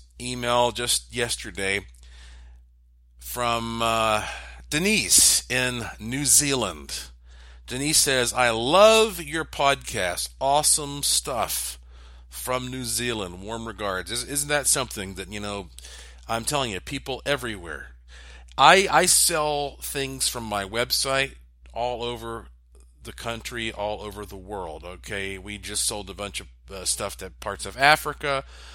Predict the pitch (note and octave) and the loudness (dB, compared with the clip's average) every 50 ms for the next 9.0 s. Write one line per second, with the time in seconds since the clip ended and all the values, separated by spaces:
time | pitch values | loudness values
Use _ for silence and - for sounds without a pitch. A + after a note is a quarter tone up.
0 | - - - - G2+ G#2 G#2 - - A#2 G#2+ G#2 - - F#2 F2+ G2+ G2+ G2+ F#2+ | -20 -20 -16 -14 -6 -2 0 0 0 0 -2 -4 -4 -8 -12 -12 -10 -10 -10 -10
1 | F#2+ G#2+ C#3+ E3 D#3 C#3+ C#3 C3 - - - G#2+ G#2+ G#2 - - G#2+ G2 F#2+ - | -10 -6 -4 -2 -2 0 0 0 -2 -2 -2 -4 -6 -4 -4 -2 -4 -6 -6 -8
2 | - - - - C#3+ D3+ D#3 D3+ - - C#3+ C#3 C3+ A#2 A#2 A2+ A2+ G#2+ G2 - | -10 -10 -8 -6 -4 -2 -2 -2 -2 -2 -2 -2 -2 -2 -4 -4 -6 -6 -8 -12
3 | - - - - - A2 A2 - A#2+ A#2 B2+ C#3+ D#3+ E3+ D#3 C#3+ C#3 B2+ B2 A#2+ | -16 -20 -20 -18 -10 -6 -4 -4 -2 -2 0 2 4 4 4 4 2 0 -2 -2
4 | A2 - C#3 A#2+ G2+ A#2 A#2 A2+ A2 G#2 G2+ G#2+ A2+ B2 C#3+ C#3+ - A#2+ - A2+ | -2 -2 -2 -2 -4 -4 -4 -4 -4 -4 -6 -6 -6 -4 -6 -6 -6 -10 -14 -12
5 | - - B2 A#2 - - G2+ F#2+ F#2+ E2+ - - - - - - G#2+ G#2+ - - | -10 -10 -10 -8 -8 -8 -8 -8 -8 -10 -12 -16 -20 -20 -18 -16 -16 -8 -2 2
6 | A2+ A#2+ A#2 A#2 - - - G#2 G2 G2 F#2+ - - G#2+ G#2+ A2+ A2+ A#2 A2+ G#2+ | 2 2 2 2 2 0 0 0 0 -2 -2 -4 -8 -10 -10 -8 -8 -8 -8 -8
7 | - - A#2 A2 A2 G#2 G#2 G2 G2 - - - G#2 G2 F#2+ F#2+ - - - - | -6 -6 -6 -4 -4 -6 -6 -4 -2 0 0 0 0 0 -2 -4 -6 -10 -16 -12
8 | - - - - - G#2 G#2 G2+ G2+ A2+ A2+ A2 A2 F#2 G#2 G2+ G2 G2 G2 F#2+ | -8 -8 -8 -6 -6 -6 -6 -6 -6 -6 -8 -8 -6 -4 -2 -2 -2 -2 -2 -4